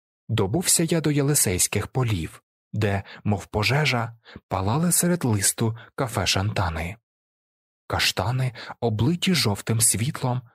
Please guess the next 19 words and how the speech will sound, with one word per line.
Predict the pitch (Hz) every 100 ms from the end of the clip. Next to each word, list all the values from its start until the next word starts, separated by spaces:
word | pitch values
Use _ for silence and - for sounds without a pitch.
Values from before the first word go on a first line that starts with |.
| _
стояли, | - - 101 113 143 165 139
як | 110 104
намальовані, | 113 131 123 95 87 80 82 - _ _ - - - 117
ніби | 101 101
виходило | 98 104 180 190 185
з | 165 127
них | 123 139 - - -
фосфоричне | - 151 - 151 107 - - 90
проміння. | 110 110 101 87 82 80 - _ _ _ _ _ _ _ _ -
А | 98
кулі | - 120 165 175
електричні, | 175 180 - 113 - 92 85 - -
мов | 117 104 -
ті | - 170
місяці, | 170 - 170 - 113 87 - _
що | - 131
поспадали | 113 123 - 127 110 95 110
з |
неба, | 113 92 87 85 -